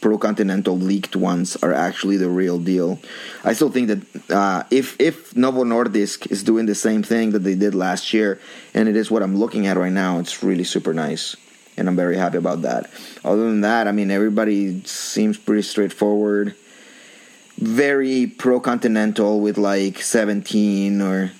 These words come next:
fifteen to seventeen logos in the front and a few more in the back, so. Um, what else? Oh, uh,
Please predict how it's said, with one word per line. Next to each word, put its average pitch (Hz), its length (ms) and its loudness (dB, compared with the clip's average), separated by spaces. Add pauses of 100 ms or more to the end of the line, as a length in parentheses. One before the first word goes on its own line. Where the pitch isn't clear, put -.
(140)
fifteen 156 500 0
to 135 100 0
seventeen 117 540 2
logos 104 800 0
in 98 60 0
the 90 80 0
front 92 600 -2
and 92 320 -2
a 101 80 -2
few 98 200 0
more 90 240 0
in 85 100 -2
the 82 80 -2
back, - 380 -4
so. - 420 -6 (1800)
Um, 117 880 0 (440)
what 135 160 4
else? 120 320 -2
Oh, 180 200 2 (160)
uh, 139 240 0